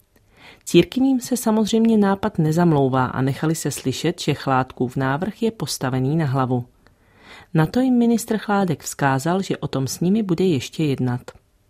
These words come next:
Lidové noviny uvádějí, že Češi nejeví zájem o miliardy na výzkum. Jde o nový program Evropské unie na podporu výzkumu, vědy a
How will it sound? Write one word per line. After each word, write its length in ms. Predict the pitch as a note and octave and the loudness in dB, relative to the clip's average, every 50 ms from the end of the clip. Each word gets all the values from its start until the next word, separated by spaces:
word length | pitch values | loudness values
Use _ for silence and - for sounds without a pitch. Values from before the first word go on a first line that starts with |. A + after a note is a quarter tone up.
| _ _ _ _ _ _ _ _ _ _ _ _ _ _ _ _ _ _ _ _ _ _ _ - - - - _ _ _ _ | _ _ _ _ _ _ _ _ _ _ _ _ _ _ _ _ _ _ _ _ _ _ _ -20 -20 -20 -20 _ _ _ _
Lidové 400 | F3+ E3+ F#3 C4 B3+ C4+ C4 B3+ | 2 4 4 4 2 4 2 2
noviny 320 | A#3+ A#3 A#3 B3 A#3+ A#3 | 2 2 2 0 0 0
uvádějí, 680 | - C#3+ B2+ C3 A#2+ A#2 B2 A#2 - A#2+ A#2 A#2+ C3 D3 | -2 -2 -2 -2 -2 -2 -4 -4 -4 -4 -4 -4 -4 -4
že 160 | C#3+ D#3+ C#3+ | -2 -2 -2
Češi 340 | - - - D#3+ - - F3+ | -2 -4 -6 -6 -2 0 0
nejeví 520 | E3+ D#3+ D3 D3+ E3+ F3+ F#3 F3+ F#3+ F#3+ | 2 2 2 2 2 2 2 0 -2 -2
zájem 380 | F3 - F3+ F3 F3 F3 F3+ F#3 | -2 -2 -2 -2 0 -2 -2 -2
o 80 | - F3 | -2 0
miliardy 520 | E3 D#3+ D#3+ D#3+ E3 D#3+ D#3+ D#3+ D#3+ F3 | 0 0 0 0 0 -2 -2 -2 -2 0
na 120 | E3+ D#3+ D3+ | 0 0 0
výzkum. 580 | C#3+ D#3+ D#3 - - - - C3 B2 B2 B2 - _ _ _ _ _ - - - _ | -2 -4 -6 -8 -12 -6 -4 -4 -4 -4 -6 -8 _ _ _ _ _ -20 -20 -16 _
Jde 240 | - D3 C#3+ D3 - | 0 2 2 2 0
o 120 | - D3+ D3 | 0 0 -2
nový 260 | D3 C#3+ C#3 D3 C#3 | -2 -2 -2 -4 -4
program 440 | - - C#3+ C3+ B2+ C#3 C#3+ D3 - | -2 -2 -2 -2 -2 -2 -4 -4 -4
Evropské 560 | - C#3 C#3 C#3 C3+ - - - - D3 C#3 - | -4 -4 -4 -4 -4 -6 -10 -6 -4 -4 -4 -4
unie 380 | - C#3 C3 B2+ C3 C3 C#3+ | -4 -4 -2 -2 -2 -2 -2
na 120 | D#3 D3 B2+ | -2 -4 -4
podporu 460 | - C#3 C3 - - - C3 B2+ A#2+ | -4 -6 -8 -6 -6 -4 -4 -4 -2
výzkumu, 640 | C3 B2 B2+ B2 - - _ - F#3 F#3+ G3 G#3 G3 | -2 -4 -4 -4 -8 -12 _ -2 0 0 2 0 0
vědy 360 | F#3 C#3 C3 B2+ - C#3+ - | 0 -2 -2 0 -2 -6 -6
a 100 | - | -10